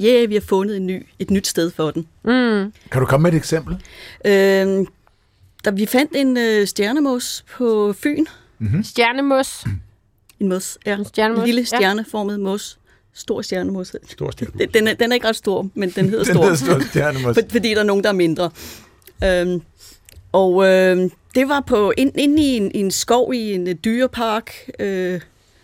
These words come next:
Speaker 1: en dyrehave hedder det vel. Med hjorte.
Speaker 3: Ja.
Speaker 1: Øhm,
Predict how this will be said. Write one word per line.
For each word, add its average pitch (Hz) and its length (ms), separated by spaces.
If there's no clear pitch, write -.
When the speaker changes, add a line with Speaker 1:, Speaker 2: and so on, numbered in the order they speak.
Speaker 1:
en 156 200
dyrehave 165 420
hedder 180 140
det 165 100
vel. 165 100
Med 165 120
hjorte. 156 360
Speaker 3:
Ja. 160 160
Speaker 1:
Øhm, 175 540